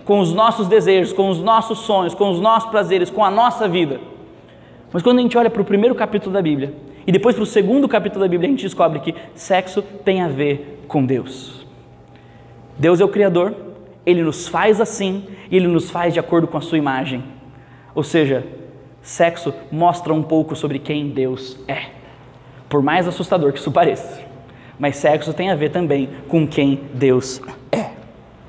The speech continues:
Por isso, eu quero conversar com você hoje e observar ao longo das Escrituras o plano de Deus para a criação do próprio sexo. E eu quero defender algo com você.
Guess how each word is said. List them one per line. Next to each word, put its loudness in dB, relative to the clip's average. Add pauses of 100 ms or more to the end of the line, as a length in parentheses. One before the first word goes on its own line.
(240)
Por 4
isso, 2 (560)
eu 2
quero 4
conversar 4
com -4
você 0
hoje 2 (1000)
e 6
observar 0
ao 4
longo 4
das 6
Escrituras 0 (120)
o 4
plano 4
de 4
Deus 0 (440)
para 2
a 2
criação 4
do 2
próprio 0
sexo. -6 (760)
E 2
eu 6
quero 4
defender 4
algo 4
com -6
você. -10